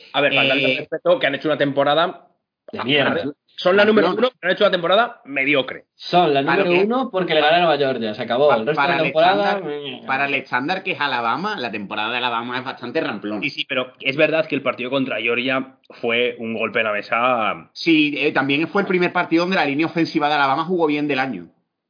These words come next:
Speaker 3: También fue el primer partido en el que jugaron en general bien, ellos, ¿eh?
Speaker 2: No, en, en Alaba-, en, en, en la línea ofensiva de Alabama es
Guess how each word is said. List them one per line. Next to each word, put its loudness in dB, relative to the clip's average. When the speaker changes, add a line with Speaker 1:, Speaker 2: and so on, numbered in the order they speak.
Speaker 3:
También -2
fue -4
el -4
primer -2
partido -2
en -2
el -2
que -4
jugaron 0
en -10
general -2
bien, -6
ellos, -8
¿eh? -8
Speaker 2:
No, 0
en, -8
en -6
Alaba-, -2
en, -6
en, -2
en -2
la 2
línea 0
ofensiva 0
de 0
Alabama 0
es -6